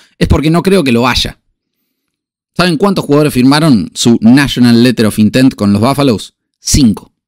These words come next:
Cinco, hermano. Georgia firmó veintiocho, Miami veintisiete.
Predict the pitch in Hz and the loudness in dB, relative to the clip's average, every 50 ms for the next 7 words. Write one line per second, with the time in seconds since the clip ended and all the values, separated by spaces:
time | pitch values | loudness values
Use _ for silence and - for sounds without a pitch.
0 | _ _ _ _ _ _ _ _ _ _ _ _ - - 165 135 - 110 98 104 | _ _ _ _ _ _ _ _ _ _ _ _ -2 0 2 2 2 0 0 2
1 | 120 123 113 98 - - 165 156 - 147 120 - 120 117 127 143 156 147 135 120 | 2 2 0 -2 -2 -4 -4 -4 -4 -6 -4 0 2 2 2 4 2 2 2 2
2 | 113 110 - 110 123 160 170 139 - - - - 90 107 110 135 175 180 143 113 | 2 2 0 0 0 2 0 0 -2 -6 -10 -6 -4 -2 0 0 0 0 0 0
3 | 104 101 107 107 107 104 104 101 - 110 104 - - - - 233 - 214 175 110 | 0 2 2 2 2 2 2 0 -2 -4 -6 -4 -4 -4 -2 0 0 0 0 -2
4 | - - - | -6 -12 -20